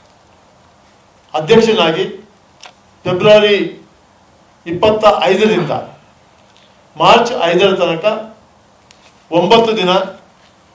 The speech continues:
ಸತತವಾಗಿ ಮಾರಿಯಮ್ಮನ ದೇವಸ್ಥಾನದಲ್ಲಿ ಪೂಜೆಯೊಂದಿಗೆ ಫೆಬ್ರವರಿ, ಫೆಬ್ರವರಿ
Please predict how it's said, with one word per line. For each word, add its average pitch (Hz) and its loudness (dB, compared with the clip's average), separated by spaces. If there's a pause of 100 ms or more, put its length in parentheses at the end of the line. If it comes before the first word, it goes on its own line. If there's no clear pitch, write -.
(600)
ಸತತವಾಗಿ 185 0 (480)
ಮಾರಿಯಮ್ಮನ 175 0 (640)
ದೇವಸ್ಥಾನದಲ್ಲಿ 170 -4 (1120)
ಪೂಜೆಯೊಂದಿಗೆ 185 0 (3500)
ಫೆಬ್ರವರಿ, 202 2
ಫೆಬ್ರವರಿ 202 0